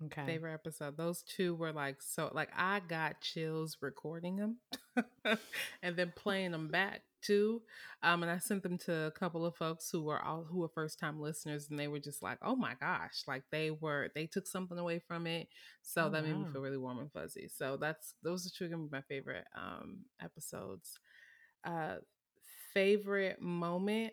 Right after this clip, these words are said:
Speaker 2: is gonna go down with our sister's sister talk. Um, there was, like,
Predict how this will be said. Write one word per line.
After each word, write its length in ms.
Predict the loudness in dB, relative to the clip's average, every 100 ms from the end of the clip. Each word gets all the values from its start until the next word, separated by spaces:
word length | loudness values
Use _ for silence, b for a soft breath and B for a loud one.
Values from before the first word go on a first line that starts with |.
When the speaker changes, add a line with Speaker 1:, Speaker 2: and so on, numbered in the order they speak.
| -4 0
Speaker 2:
is 220 | 2 2
gonna 320 | 0 2 0
go 240 | 0 0
down 360 | 2 2 2 0
with 160 | 0 -4 -8 _ _ _ _ 0
our 180 | 0 2
sister's 540 | -4 -6 -6 -4 -4 -4 -4
sister 320 | -6 -4 -6
talk. 280 | -4 -4 -4 -10 -4
Um, 440 | 0 0 0 -4 -10 -16 -14
there 240 | 0 4 6
was, 440 | 6 6 4 2 -6 4
like, 300 | 6 6